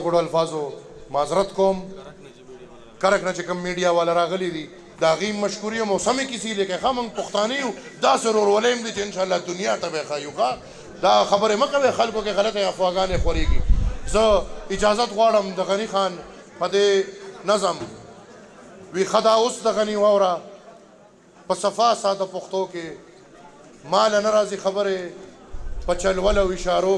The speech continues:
کې. وي ما ته څه مغل مغل کې، رک مغل او رک یې کور دی. ولې نوم د هغه نه اخلې چې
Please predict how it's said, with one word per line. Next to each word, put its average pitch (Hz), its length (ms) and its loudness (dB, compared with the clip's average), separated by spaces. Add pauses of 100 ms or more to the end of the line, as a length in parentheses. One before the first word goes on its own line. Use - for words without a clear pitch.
کې. 180 160 -2 (680)
وي 190 220 2
ما 226 240 4
ته 233 160 0
څه 262 180 2 (100)
مغل 226 280 2
مغل 214 340 2
کې، 196 220 0 (680)
رک 277 180 0 (120)
مغل 214 300 4 (280)
او 175 160 4
رک 214 200 0
یې 190 200 0
کور 196 200 2 (140)
دی. 165 140 -6 (600)
ولې 226 340 0
نوم 240 200 -4
د 220 40 0
هغه 202 280 4
نه 190 200 0
اخلې 170 300 -8 (560)
چې 170 80 -8